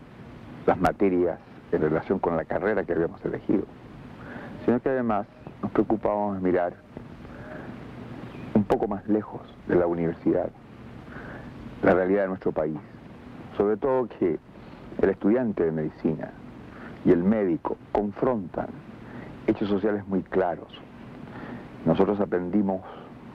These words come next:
muy rápidamente que a mayor enfermedad, mayor pobreza, que a mayor pobreza, mayor enfermedad. Un axioma que se repite inexorablemente. De allí que en las noches los estudiantes nos reuniéramos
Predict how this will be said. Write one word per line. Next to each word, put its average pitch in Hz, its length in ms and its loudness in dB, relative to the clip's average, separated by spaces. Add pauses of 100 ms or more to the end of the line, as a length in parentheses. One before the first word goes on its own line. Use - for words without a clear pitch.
(500)
muy 113 200 8
rápidamente 90 760 0 (840)
que 95 80 4
a 92 60 2
mayor 101 400 2 (680)
enfermedad, 87 560 4
mayor 90 240 2
pobreza, 85 600 0 (360)
que - 80 6
a - 20 2
mayor 87 220 4
pobreza, 82 560 0 (380)
mayor 76 240 6
enfermedad. - 500 0 (1400)
Un 98 120 6
axioma 82 540 4 (260)
que 80 100 0
se - 120 4
repite 82 400 2
inexorablemente. 73 880 0 (440)
De - 80 6
allí 131 140 6
que 135 80 0
en 127 80 2
las 110 100 2
noches 107 280 2
los 95 160 0
estudiantes 87 580 2 (180)
nos 92 160 2
reuniéramos 98 540 2